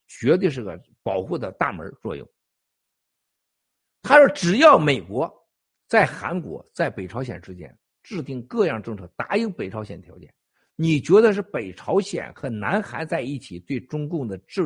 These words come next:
约大、安全制约大，还是在台湾大？他说台湾在海口上最关键，但是在陆地，在中共的战略上，人家中国的大北半部是荒凉的，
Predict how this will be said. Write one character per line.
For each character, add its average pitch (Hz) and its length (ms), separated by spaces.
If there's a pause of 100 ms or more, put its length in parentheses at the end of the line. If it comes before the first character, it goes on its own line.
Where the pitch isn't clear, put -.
约 104 140
大、 - 160 (1600)
安 185 220
全 131 180
制 123 80
约 113 120
大， 90 200 (240)
还 131 280
是 147 160
在 123 160
台 101 160
湾 104 140
大？ 95 180 (460)
他 175 160
说 131 180
台 - 280
湾 147 180
在 143 100
海 135 240
口 113 200
上 98 200
最 120 120
关 82 200
键， - 160 (440)
但 208 200
是 143 140
在 135 160
陆 220 240
地， 147 140
在 139 120 (320)
中 196 160
共 247 120
的 185 60
战 226 180
略 156 80
上， 120 100
人 160 100
家 175 60
中 196 200
国 160 120
的 165 100 (140)
大 - 160 (100)
北 87 200
半 160 240
部 147 120
是 - 160
荒 175 360
凉 110 120 (140)
的， 78 100